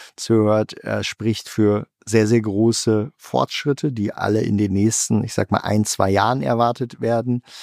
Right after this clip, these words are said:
Ähm, dann sehen wir es natürlich auch selber, beispielsweise in unserer eigenen Arbeit, aber auch bei vielen anderen Unternehmen. Die Produktivität steigt jetzt merklich, äh, dank A-I-Tools. Das heißt, wir kommen jetzt wirklich in der Phase, wo viele Unternehmen,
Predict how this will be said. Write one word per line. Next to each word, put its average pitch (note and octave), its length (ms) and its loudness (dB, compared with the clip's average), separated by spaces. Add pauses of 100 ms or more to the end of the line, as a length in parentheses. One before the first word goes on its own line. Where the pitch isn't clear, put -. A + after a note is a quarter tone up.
(380)
Ähm, G#2 240 2
dann G2 160 2
sehen G#2+ 220 4
wir A2 80 4
es G#2 100 -4
natürlich G#2+ 360 -4
auch G#2+ 100 -4
selber, B2+ 440 4
beispielsweise G#2 580 -4
in G#2+ 60 -6
unserer G2+ 260 -4
eigenen B2 420 2
Arbeit, G#2 440 -2
aber G2+ 160 -6
auch - 100 -6
bei G2+ 120 -2
vielen A2 300 0
anderen A2+ 340 2
Unternehmen. A2 600 4 (420)
Die A#2 80 2
Produktivität A2 1200 2
steigt - 560 -2 (180)
jetzt C3+ 280 -2
merklich, C3+ 680 0
äh, C#3 100 -2
dank B2+ 380 -2
A-I-Tools. B2+ 920 0 (340)
Das - 100 -14
heißt, G#2+ 180 -4
wir A2 80 0
kommen A2+ 200 2
jetzt G#2+ 200 0
wirklich A#2+ 340 -2
in B2+ 100 0
der A2 80 2
Phase, A2 440 0
wo A2 60 0
viele C3 340 4
Unternehmen, A#2 840 4